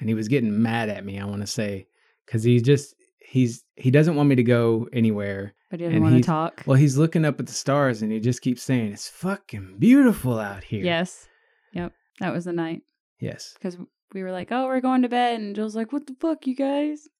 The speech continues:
Speaker 1: Yeah.
Speaker 2: We should just stay up."
Speaker 1: And
Speaker 2: Anyway.
Speaker 1: what, what I hope people understand is that we have had just as many nights where we were idiotic,
Speaker 2: Mm-hmm.
Speaker 1: having our fun.
Speaker 2: Throwing shoes
Speaker 1: And
Speaker 2: from the upper
Speaker 1: I feel
Speaker 2: balcony.
Speaker 1: no shame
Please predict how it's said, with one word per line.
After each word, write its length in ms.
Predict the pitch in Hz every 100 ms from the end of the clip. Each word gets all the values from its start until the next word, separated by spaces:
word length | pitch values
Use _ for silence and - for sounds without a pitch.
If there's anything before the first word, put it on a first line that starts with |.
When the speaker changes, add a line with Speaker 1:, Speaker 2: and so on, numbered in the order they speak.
| _ 262
Speaker 1:
Yeah. 260 | 240 226 233
Speaker 2:
We 120 | 277
should 260 | 254 - 254
just 160 | 262
stay 240 | - 269 277
up." 240 | 269 - _ -
Speaker 1:
And 120 | 180
Speaker 2:
Anyway. 280 | - 220 180 _
Speaker 1:
what, 400 | - 143 160 160 - _ _
what 220 | 151 147
I 120 | 131 117
hope 260 | 127 113
people 280 | 127 120 110
understand 720 | 110 107 - - 113 110 107 -
is 240 | 113 104
that 240 | 104 101 - _ _ -
we 360 | 123 131 131
have 220 | 123 127 107
had 360 | - 113 101
just 380 | 98 127 120 -
as 160 | 123 107
many 320 | 110 110 107
nights 460 | 101 101 104 - -
where 180 | 104 101
we 160 | 110
were 340 | 104 101 95 - _ _
idiotic, 540 | 110 101 92 92 95 - _ _
Speaker 2:
Mm-hmm. 120 | 160 165
Speaker 1:
having 320 | 123 107 107
our 140 | 98 95
fun. 500 | - 101 98 95 101 _ _ _ _
Speaker 2:
Throwing 300 | 90 87 87
shoes 380 | - 87 165 165
Speaker 1:
And 260 | 98 95 98
Speaker 2:
from 100 | 175
the 40 | 180
upper 140 | -
Speaker 1:
I 120 | 113
feel 300 | 117 - 113
Speaker 2:
balcony. 180 | 104 95
Speaker 1:
no 200 | 98 98
shame 560 | 95 - 95 92 95